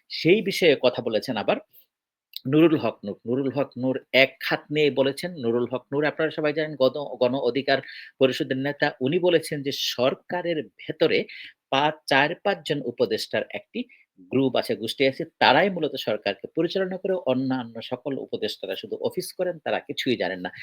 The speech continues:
এই উপদেষ্টা পরিষদের গ্রুপে সিদ্ধান্ত হয়েছে বিএনপিকে কোনোভাবেই স্পেস দেওয়া যাবে না। অর্থাৎ তারা তাদের পুরো প্রভাবটি সরকারের উপর রেখে এনসিপিকে প্রতিষ্ঠিত করতে চায় বিভিন্ন স্তরে স্তরে, বিভিন্ন জায়গায়। সেই কারণে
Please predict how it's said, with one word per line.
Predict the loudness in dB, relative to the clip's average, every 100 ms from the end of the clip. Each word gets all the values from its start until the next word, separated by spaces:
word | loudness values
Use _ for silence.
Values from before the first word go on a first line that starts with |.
| -16 -8 4
এই | 4 4
উপদেষ্টা | 0 -2 0 -2 -4 -4 -4
পরিষদের | 0 0 2 0 0 0 -2 -2
গ্রুপে | -2 2 0
সিদ্ধান্ত | 0 -4 -2 -4 -2
হয়েছে | -2 -2 -2 -4
বিএনপিকে | -4 -4 -4 -4 -4 -2 -2 -2 -4 -4 -2
কোনোভাবেই | -2 0 0 0 -2 -2 -2
স্পেস | -4 -2 -2 0
দেওয়া | -2 0
যাবে | 2 0
না। | -2 -8 -18 -6 -2
অর্থাৎ | 0 -2 -8 _
তারা | 6 8 8 2 -10 _
তাদের | 2 4 4 0 _ _ _ _ _ _ -2
পুরো | 4 4 4
প্রভাবটি | 6 4 4 -6 -2
সরকারের | 2 2 2 2 2
উপর | -2 -2
রেখে | 4 2 4 2 2 2
এনসিপিকে | 2 2 -2 -4 0 0
প্রতিষ্ঠিত | 0 -2 -10 -10 -10
করতে | -6 -6 -6
চায় | -8 -6
বিভিন্ন | -4 -6 -6 -10
স্তরে | -2 2 2 2
স্তরে, | 0 -2
বিভিন্ন | -2 -8 -10 -2
জায়গায়। | 0 0 -2 -6 -20 -8
সেই | 4 4
কারণে | 6 0 0 -2